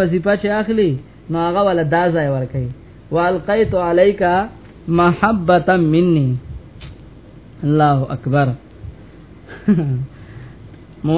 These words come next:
ابو سعود ذکر کوي دې ځای باندې، وای دا سیمینا چې څوک تا ویني نو تا سره به مینه کوي، صبر بدن نشي کوله.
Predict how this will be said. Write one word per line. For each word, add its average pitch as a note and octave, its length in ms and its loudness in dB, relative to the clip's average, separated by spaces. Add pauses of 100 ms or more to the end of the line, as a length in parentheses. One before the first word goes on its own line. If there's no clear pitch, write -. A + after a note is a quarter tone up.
(120)
ابو F3 160 4 (100)
سعود G3 300 4 (100)
ذکر E3 280 2 (100)
کوي F3+ 180 6 (300)
دې E3+ 120 6 (100)
ځای D3+ 220 4
باندې، B2 340 -2 (680)
وای E3 160 6 (100)
دا G#3+ 120 4 (160)
سیمینا F#3+ 440 4 (1080)
چې F#3+ 80 2 (140)
څوک A#3 220 6 (160)
تا G#3 120 4 (120)
ویني A3+ 220 4
نو F#3 200 4
تا F#3 100 6 (120)
سره E3 160 2
به D#3+ 180 4
مینه G3 240 4
کوي، F3+ 140 0 (100)
صبر F#3 320 4
بدن D3 200 4 (100)
نشي D#3 220 0
کوله. C3 360 0